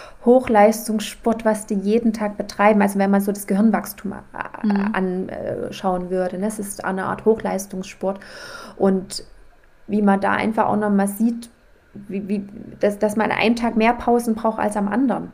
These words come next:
Speaker 1: ne? Und
Speaker 2: Mhm.
Speaker 1: eine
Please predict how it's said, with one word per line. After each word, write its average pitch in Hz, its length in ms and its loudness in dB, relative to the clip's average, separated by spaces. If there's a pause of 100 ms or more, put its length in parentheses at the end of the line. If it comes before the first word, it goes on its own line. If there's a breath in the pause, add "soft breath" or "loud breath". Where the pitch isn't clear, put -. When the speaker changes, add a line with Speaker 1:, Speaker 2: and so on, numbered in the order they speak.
(140)
Speaker 1:
ne? 214 320 -4
Und 214 300 2
Speaker 2:
Mhm. 214 140 0 (1500 loud breath)
Speaker 1:
eine 226 540 0